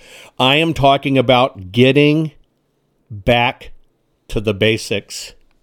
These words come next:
What do you really need? What can you do without? And how can you fortify your family first? How can you think about your family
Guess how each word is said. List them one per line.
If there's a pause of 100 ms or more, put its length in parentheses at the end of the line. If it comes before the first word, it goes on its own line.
(880)
What
do
you
really
need? (1800)
What
can
you
do
without? (1200)
And
how
can
you
fortify
your
family (180)
first? (420)
How
can
you
think
about
your
family